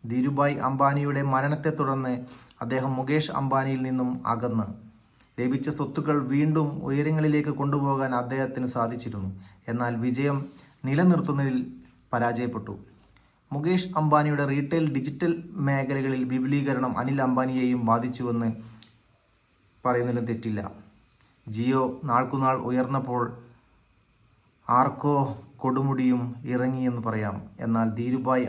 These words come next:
അംബാനിയുടെ ഇളയ മകൻ അങ്ങനെ അങ്ങ് വിട്ടുകൊടുക്കാൻ തയ്യാറല്ലെന്നും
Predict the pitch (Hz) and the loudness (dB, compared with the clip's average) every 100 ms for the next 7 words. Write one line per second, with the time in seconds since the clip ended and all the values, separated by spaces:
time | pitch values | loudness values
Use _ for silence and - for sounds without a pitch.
0 | 120 127 127 127 123 120 120 123 127 127 | 0 2 2 2 0 0 0 0 2 0
1 | 120 123 113 - - - _ _ - 107 | 0 -2 -4 -10 -20 -20 _ _ -4 -2
2 | 127 139 139 135 127 123 139 135 131 123 | 0 2 2 2 0 0 -2 -2 0 0
3 | 120 120 123 123 120 117 117 | 0 0 0 0 0 -2 0